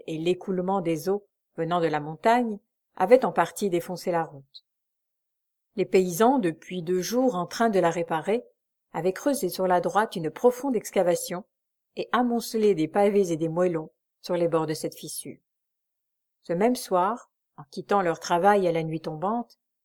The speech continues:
ils avaient placé une lanterne allumée au-dessus du tas de moellons, afin d'avertir les passants qu'il y avait là un péril à éviter.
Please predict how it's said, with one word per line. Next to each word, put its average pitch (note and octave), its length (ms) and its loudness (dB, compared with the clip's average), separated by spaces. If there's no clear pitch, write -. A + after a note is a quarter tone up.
ils F3+ 180 0
avaient C#4+ 160 4
placé G3 400 0
une E3 240 0
lanterne G3 480 0
allumée F3+ 440 -2
au-dessus G3+ 460 -2
du E3+ 140 -6
tas F3+ 160 4
de E3+ 80 -4
moellons, E3+ 340 -2
afin D#3+ 220 -4
d'avertir E3 520 2
les D#3+ 80 0
passants F3 420 0
qu'il - 200 -8
y E3+ 80 2
avait E3 160 4
là F3 120 2
un E3 140 -4
péril F3 400 0
à E3 40 0
éviter. D3+ 480 -6